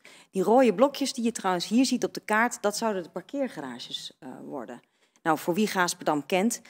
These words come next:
er staan weinig parkeergarages. Er staan er wel een aantal. Uiteindelijk zijn het bijna allemaal parkeervelden geworden. Dus een totaal ander gebied dan hoe het uiteindelijk bedacht is. En eigenlijk een soort versteende discussie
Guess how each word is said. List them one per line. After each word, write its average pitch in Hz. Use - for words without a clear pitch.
er 180
staan 240
weinig 180
parkeergarages. 139
Er 170
staan 185
er 165
wel 156
een 151
aantal. 190
Uiteindelijk 208
zijn 165
het -
bijna 160
allemaal 156
parkeervelden 151
geworden. 135
Dus 185
een 185
totaal 247
ander 226
gebied 233
dan 185
hoe 202
het 185
uiteindelijk 156
bedacht 185
is. 240
En 175
eigenlijk 254
een 190
soort 185
versteende 202
discussie 170